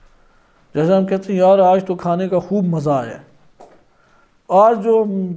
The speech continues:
پھرنے کا مزہ آیا، کبھی اس طرح کا مزہ نہیں آیا۔ دل چاہتا چیخے، چلائے، زینت دنیا سے خوشی میں وہ ڈوب جانا چاہتا ہے۔ قرآن نے سختی سے منع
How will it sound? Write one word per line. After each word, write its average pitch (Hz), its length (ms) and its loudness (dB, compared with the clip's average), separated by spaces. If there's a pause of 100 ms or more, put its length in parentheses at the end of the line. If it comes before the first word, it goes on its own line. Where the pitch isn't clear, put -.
(100)
پھرنے 202 320 -2
کا 196 120 -2
مزہ 175 240 0
آیا، 190 220 4
کبھی 220 300 -2
اس - 100 -6
طرح 175 220 -4
کا 175 100 -4
مزہ 147 300 -2
نہیں 143 140 -6
آیا۔ 117 240 -12 (680)
دل 220 220 2
چاہتا 233 320 2
چیخے، 220 640 -2
چلائے، 180 480 2
زینت 220 540 -2 (120)
دنیا 196 360 0
سے 202 260 2 (500)
خوشی 196 460 -2
میں 196 320 0
وہ 180 240 0
ڈوب 170 320 -2
جانا 156 280 -2
چاہتا 135 440 -4
ہے۔ 117 120 -16 (400)
قرآن 135 300 -4
نے 180 340 -2 (560)
سختی 202 280 -4
سے 202 140 -2
منع 160 260 -2